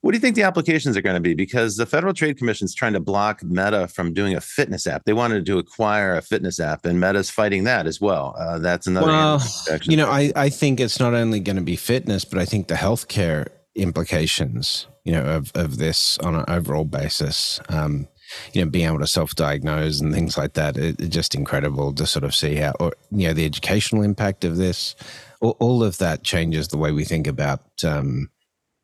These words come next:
Speaker 2: you know, um, the current system. So,
Speaker 1: So,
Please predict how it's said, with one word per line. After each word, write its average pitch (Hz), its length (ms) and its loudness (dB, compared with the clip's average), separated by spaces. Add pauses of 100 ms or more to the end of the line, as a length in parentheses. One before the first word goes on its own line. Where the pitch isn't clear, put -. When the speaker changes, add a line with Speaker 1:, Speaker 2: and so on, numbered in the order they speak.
(120)
Speaker 2:
you 82 80 0
know, 76 200 2 (120)
um, 76 260 0
the - 120 -2
current 67 320 -2
system. - 480 -2
So, 69 320 -2 (760)
Speaker 1:
So, 104 200 0